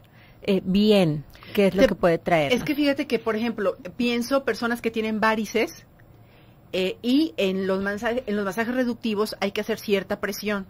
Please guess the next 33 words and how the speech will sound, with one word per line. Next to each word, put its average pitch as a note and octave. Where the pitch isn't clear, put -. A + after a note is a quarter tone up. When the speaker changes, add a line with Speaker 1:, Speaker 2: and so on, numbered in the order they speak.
Speaker 2:
Entonces, A3
las G3
piernas, A3
en F#3
donde F3
más G#3
suele, A3
sobre D#3+
todo F#3
las G#3
mujeres, G3+
tener E3
varices, E3+
esa A3+
cierta G#3+
presión G3+
puede G3
desencadenar F3+
hasta F3
una E3+
embolia. F#3
Entonces, G3+
Speaker 1:
Ujú. D#3+
Speaker 2:
a F#3+
la G3+
gente D4
que G#3
quiere A3
verse A3
mejor A3+
y F3
que E3
paga, A3